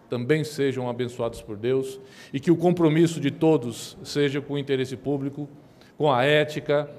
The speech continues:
no serviço público, com um comportamento moral que tanto o homem público tem o dever de se vincular. Aqueles que aqui também estão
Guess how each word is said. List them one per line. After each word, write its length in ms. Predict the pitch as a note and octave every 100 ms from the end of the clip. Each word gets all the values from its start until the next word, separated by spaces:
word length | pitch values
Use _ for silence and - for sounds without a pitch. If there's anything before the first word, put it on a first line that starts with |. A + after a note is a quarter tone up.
| - - -
no 140 | D#3
serviço 480 | E3+ D#3 C3 C3 A#2+
público, 600 | B2+ C3+ C#3+ C3+ C3+ C3+ C3 - - - _ -
com 360 | E3+ E3 D#3+ - -
um 120 | D#3
comportamento 840 | D#3 D#3+ D3+ D#3 D3 C#3 D#3 D3+ D3
moral 680 | C#3+ C3 C3+ D3 D3+ - - - - _ _ _ _ _ _ _
que 100 | F3
tanto 400 | E3+ G3+ G#3+ G3
o 40 |
homem 200 | E3+ D#3+
público 420 | C#3 D3 C#3+ C#3 C#3
tem 380 | - C#3 C3+ -
o 100 | F3
dever 520 | E3+ C3 A2 D3+ D3+
de 60 | A#2
se 160 | -
vincular. 500 | A#2+ B2 B2 G#2 - - - _ _ _ _ _ _ _ _ _ _ _ - _ _
Aqueles 460 | - C#3 D3+ D3 C#3+
que 100 | C#3+
aqui 480 | C3+ D3+ C#3+ A2+ F2 - -
também 560 | C3 B2+ C#3+ B2+ G#2 - - _ _ _ _ _ _
estão 560 | A2+ - D3 C3+ A2+